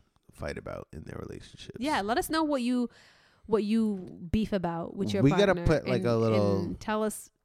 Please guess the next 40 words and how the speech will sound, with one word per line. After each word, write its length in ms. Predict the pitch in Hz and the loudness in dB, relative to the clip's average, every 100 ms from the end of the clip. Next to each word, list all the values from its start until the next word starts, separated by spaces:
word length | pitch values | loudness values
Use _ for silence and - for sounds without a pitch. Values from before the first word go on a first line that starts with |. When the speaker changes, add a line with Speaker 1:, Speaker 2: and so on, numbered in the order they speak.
| _ _ _ | _ _ _
Speaker 2:
if 140 | 220 | -6
you're 140 | 208 190 | -2 -2
having 340 | 190 185 180 | 0 -2 -4
some 160 | - 185 | -6 -6
sort 220 | 202 190 | -6 -6
of 100 | 180 | -8
communication, 960 | - 185 175 - 170 - 175 160 170 - | -6 -4 -4 -4 -6 -4 -4 -4 -6 -6
um, 460 | 170 165 160 180 - - - - _ _ _ _ - | -8 -6 -8 -10 -12 -20 -20 -20 _ _ _ _ -10
style 680 | - - 214 190 170 165 156 170 - _ _ _ | -8 -2 0 2 2 0 -4 -8 -14 _ _ _
differences 560 | - 208 262 254 277 233 | -10 -2 -2 2 0 0
and 120 | 185 | -2
issues, 380 | - 208 233 226 | -6 -4 -2 -2
and 100 | 202 | -4
if 120 | 185 | -8
you 80 | 180 | -12
can't 260 | - 208 - | -8 -8 -6
come 140 | 185 | -8
to 120 | - 185 | -4 -6
a 40 | |
middle 200 | 180 175 | -4 -8
ground 280 | 175 160 165 | -8 -10 -8
about 240 | 170 170 | -10 -8
them, 320 | 185 175 175 - _ _ _ - | -6 -6 -8 -14 _ _ _ -4
maybe 220 | 269 294 | -2 0
we 120 | 254 | -2
can 160 | 233 220 | -2 -4
give 140 | 185 | -2
you 100 | 175 | -4
guys 240 | 180 170 170 | -4 -6 -6
some 140 | 185 175 | -6 -6
insight, 420 | 170 170 165 190 | -6 -8 -8 -6
because 200 | 202 226 | -2 0
I 100 | 254 | 0
feel 160 | 311 | 2
like 220 | 277 247 233 | 2 2 0
we 120 | 214 | -2
manage 360 | 202 190 185 | 0 0 -2
our 240 | 180 175 175 | -2 -2 -4
disagreements 580 | 175 190 175 175 175 196 | -6 -6 -6 -6 -8 -8
and 220 | 185 | -8